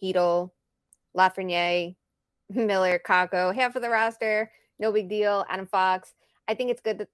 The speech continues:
these players are getting playoff reps in at the end of the day. Like, that's something that I'm sure will help them in the long run. Uh, is their le-,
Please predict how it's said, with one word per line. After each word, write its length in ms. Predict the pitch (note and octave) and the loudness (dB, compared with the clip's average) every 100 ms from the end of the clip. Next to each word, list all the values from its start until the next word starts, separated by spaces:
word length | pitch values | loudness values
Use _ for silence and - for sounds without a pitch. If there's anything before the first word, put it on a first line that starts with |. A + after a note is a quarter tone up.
| - | -10
these 200 | G#3 G3 | -8 -6
players 420 | - F#3+ F3+ F3 - | -4 -2 -2 -4 -8
are 140 | F3+ | -8
getting 580 | F3+ F#3 F3 F3 F3 F3+ _ - | -6 -2 -2 -2 -6 -12 _ -6
playoff 280 | E3+ E3 E3+ | -4 -4 -4
reps 200 | D#3+ - | -8 -8
in 160 | D#3+ D3+ | -14 -12
at 160 | F3 | -12
the 100 | E3+ | -10
end 120 | E3+ | -8
of 60 | E3 | -6
the 60 | D#3 | -6
day. 240 | E3 D#3 | -4 -4
Like, 200 | D3+ E3 E3+ E3+ | -6 -10 -12 0
that's 240 | F#3 D3+ | 0 0
something 340 | G3 F3 F3+ F3 | -8 -10 -10 -6
that 300 | E3 E3 - | -4 -4 -4
I'm 140 | G#3 | -6
sure 240 | G3+ - G3 | -4 -2 0
will 120 | F#3 | 0
help 220 | F#3 E3+ - | 0 -2 -4
them 120 | F3 | -8
in 80 | E3+ | -6
the 80 | |
long 280 | E3+ E3 D#3+ | -6 -4 -6
run. 320 | G3 A3 B3+ C4 _ _ _ _ | -4 -4 -6 -14 _ _ _ _
Uh, 60 | - - _ - | -18 -18 _ -4
is 140 | G#3+ | -2
their 240 | F#3+ G#3 | 0 0
le-, 300 | F#3+ G#3 G#3+ | 0 -2 -4